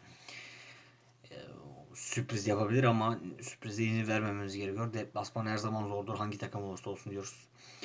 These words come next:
Güzel bir seriye devam ediyoruz. Güzel bir, e, yenilmemezlik serisi adlı güzel bir iş.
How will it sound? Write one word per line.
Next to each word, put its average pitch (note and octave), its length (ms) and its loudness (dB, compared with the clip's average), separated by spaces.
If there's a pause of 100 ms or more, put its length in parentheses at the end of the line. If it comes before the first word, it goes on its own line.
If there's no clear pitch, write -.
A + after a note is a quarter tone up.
(280)
Güzel A#2+ 280 8
bir A#2 40 6
seriye A#2+ 360 6
devam B2+ 260 10
ediyoruz. B2 280 8
Güzel B2 300 6
bir, B2 200 4
e, A2+ 400 0
yenilmemezlik A#2 680 6
serisi A2+ 520 0
adlı A#2 400 0
güzel B2 360 4
bir B2 140 4
iş. A2+ 360 -4